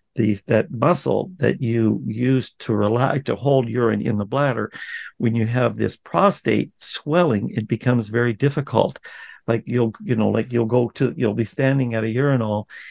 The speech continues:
and it might take sometimes thirty seconds or more to just relax enough that you can urinate. So he, that's what he was thinking he was gonna fix that, you know. And so from there he had, oh, I think, you know what he did? Yeah.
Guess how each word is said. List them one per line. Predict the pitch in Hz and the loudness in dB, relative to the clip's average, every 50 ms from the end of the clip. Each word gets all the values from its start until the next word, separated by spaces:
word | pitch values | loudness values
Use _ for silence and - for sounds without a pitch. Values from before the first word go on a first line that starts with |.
| - - | -10 -4
and | 127 123 131 | -2 0 0
it | 127 | 2
might | - 131 139 147 139 - | 2 2 0 0 0 -2
take | - 135 113 - | -2 -2 -2 -2
sometimes | - - 123 113 120 113 113 113 - | -2 -2 0 0 0 0 0 -2 0
thirty | - 131 151 156 165 | 2 2 4 4 2
seconds | 123 - - - 147 175 190 - - 90 95 98 92 - - | -2 -2 0 0 0 0 0 0 0 0 0 -2 -4 -6 -6
or | - - 113 120 | -4 -2 -2 0
more | 117 131 151 190 220 202 117 107 107 113 - - - - - _ - | 0 0 0 2 2 2 2 0 0 -2 -6 -14 -20 -20 -18 _ 0
to | - 127 | 0 0
just | 110 101 123 139 143 139 - - | 0 0 0 0 0 0 0 -2
relax | 120 117 113 117 117 123 160 180 175 - | -2 0 2 2 2 2 2 0 -2 -2
enough | 135 123 113 101 98 110 - - - | -2 0 2 2 0 0 -2 0 0
that | 113 110 196 | 0 2 2
you | 135 104 110 | 2 0 0
can | 107 - 104 104 101 104 | 0 0 -2 -2 -2 0
urinate. | 110 135 160 151 131 113 95 - - - - _ _ _ _ _ _ _ _ _ _ _ - - - - _ _ _ _ _ _ | 0 2 2 2 2 2 0 -4 -8 -10 -16 _ _ _ _ _ _ _ _ _ _ _ -20 -20 -20 -20 _ _ _ _ _ _
So | - - 139 123 120 120 - - _ _ _ - - | -8 -2 0 0 0 0 -2 -6 _ _ _ -8 -8
he, | 113 - - 160 156 | -6 -4 -2 0 0
that's | - 180 139 170 190 185 - - | 0 2 2 2 2 2 0 -2
what | 147 131 | -2 0
he | 117 127 | 0 0
was | 120 113 - - | 0 -2 -2 0
thinking | - 143 131 107 - 113 113 | 4 4 4 4 2 0 0
he | 98 113 123 | 0 2 2
was | 110 101 95 - | 2 0 0 0
gonna | - 113 101 95 90 | 0 2 2 2 0
fix | - - - - 170 - - - - - - | -2 -2 2 4 4 4 4 0 -8 -12 -4
that, | - 95 90 - - - | 0 0 0 0 0 -2
you | - - 98 | 0 2 2
know. | 92 - - - - - - - - - _ _ | 2 0 -2 -4 -8 -12 -18 -20 -20 -20 _ _
And | - 143 120 117 | 0 0 0 2
so | - 123 117 113 - - - _ _ - | 2 2 2 2 2 -2 -8 _ _ -8
from | - 120 113 113 | -4 -2 0 0
there | 120 147 170 160 135 127 123 120 | 0 0 0 2 2 2 0 -2
he | 110 117 131 127 123 | -2 -4 -2 0 2
had, | 123 123 123 110 110 - _ _ _ _ _ _ _ _ _ _ _ _ _ | 2 2 2 0 -2 -4 _ _ _ _ _ _ _ _ _ _ _ _ _
oh, | - 147 151 135 - | -2 0 0 2 2
I | 139 156 | 0 0
think, | 156 202 196 190 147 139 | 0 -2 -2 0 0 2
you | 175 | 2
know | 220 208 | 2 0
what | 196 - | 0 -2
he | 180 156 | -4 -4
did? | 135 156 156 160 - - | 0 0 0 0 0 -2
Yeah. | - 123 123 117 - | 0 0 0 0 0